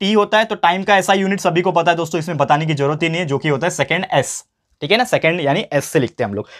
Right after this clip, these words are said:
ठीक है। तो समझ में आ गया होगा आपको कि क्या होता है करंट, क्या होता है एम्पियर, क्या होता है आपका चार्ज, क्या होता है टाइम। अब यही डेफिनेशन, यही फॉर्मूला जो हमने पढ़ा है, इसी के बेस पे एक छोटा सा न्यूमेरिकल है, चलो उसको सॉल्व कर लेते हैं, बहुत ही मजेदार है,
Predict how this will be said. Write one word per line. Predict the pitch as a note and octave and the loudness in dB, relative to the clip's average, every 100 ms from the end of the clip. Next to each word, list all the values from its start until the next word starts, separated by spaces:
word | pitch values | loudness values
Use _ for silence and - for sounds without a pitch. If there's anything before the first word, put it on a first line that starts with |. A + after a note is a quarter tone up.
| - | -4
ठीक | E3+ | 2
है। | C4 - - - | 4 2 -8 -4
तो | |
समझ | E3+ F#3 G3+ | 0 0 4
में | G#3+ | 4
आ | G#3 | 6
गया | A3 | 6
होगा | G#3+ | 6
आपको | G3+ A3 | 4 4
कि | B3 G#3 | 0 2
क्या | F#3 | 2
होता | G3 G3 F#3+ | 4 2 2
है | G3 G3+ | 2 2
करंट, | E3 F3+ G3 | 0 0 0
क्या | F#3 | 0
होता | F3+ F3+ F#3 | 2 2 2
है | F3+ F#3+ | 2 2
एम्पियर, | D3 D3+ - F#3+ G3+ G3+ | -2 -4 -2 2 2 2
क्या | F#3+ | 2
होता | F3 F3 F3 | 2 2 2
है | F3 | 2
आपका | E3+ - | 2 0
चार्ज, | D#3 D3+ E3+ E3 | 2 4 4 4
क्या | E3 | 2
होता | D#3 D3+ | 4 0
है | D3 | 0
टाइम। | C#3 G#2 _ _ | -2 -4 _ _
अब | - G3 | -2 0
यही | F#3 G#3+ C4 | 4 2 4
डेफिनेशन, | G#3+ A3 G3+ G3+ | 0 0 -2 0
यही | F#3+ F#3+ | 0 0
फॉर्मूला | G#3+ F3 E3 F3+ | 0 -2 0 -2
जो | F3 | -2
हमने | D#3 D#3 | -2 -2
पढ़ा | D3+ C3+ | 0 2
है, | D3+ G3 - - - | 2 0 -2 -10 -8
इसी | F#3+ C4+ | -2 2
के | B3+ | 4
बेस | F3 D#3+ | 4 2
पे | |
एक | A3 - | -2 -2
छोटा | - C#4 C#4+ C#4 | -4 -2 0 2
सा | B3 | 2
न्यूमेरिकल | G3+ E3+ E3 E3 | 4 2 4 2
है, | F3 | 0
चलो | - F#3 F3 | 2 0 2
उसको | D3+ F3 | 0 0
सॉल्व | D#3+ D#3+ | 4 4
कर | E3+ | 4
लेते | D#3+ E3 | 2 2
हैं, | F#3 | 2
बहुत | C3+ D#3+ | 4 2
ही | F3+ | 2
मजेदार | D#3 D3+ D3 | 0 4 4
है, | D#3+ | 4